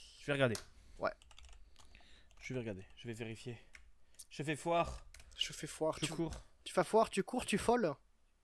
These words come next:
Speaker 1: Ya, je cours, je folle. City of Brass.
Speaker 2: Je pense pas,
Speaker 1: Ah,
Speaker 2: hein.
Speaker 1: City, City. City. Putain, mais j'arrive pas à écrire. City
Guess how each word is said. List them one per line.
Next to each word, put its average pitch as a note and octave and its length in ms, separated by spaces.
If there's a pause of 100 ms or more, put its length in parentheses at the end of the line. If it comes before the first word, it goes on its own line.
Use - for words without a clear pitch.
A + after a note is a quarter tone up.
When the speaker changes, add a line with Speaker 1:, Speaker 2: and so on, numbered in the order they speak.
(460)
Speaker 1:
Ya, D3 280
je C#3 120
cours, D3+ 260
je C#3 100
folle. C3+ 300 (340)
City B3 640
of F3 280
Brass. F3+ 520 (760)
Speaker 2:
Je - 100
pense F#3 160
pas, C3+ 180
Speaker 1:
Ah, B2+ 80
Speaker 2:
hein. D3+ 80
Speaker 1:
City, C#3+ 240
City. D#3+ 560 (880)
City. - 560
Putain, - 220
mais A#2+ 80
j'arrive - 220
pas G3 80
à - 20
écrire. - 380
City F#3+ 520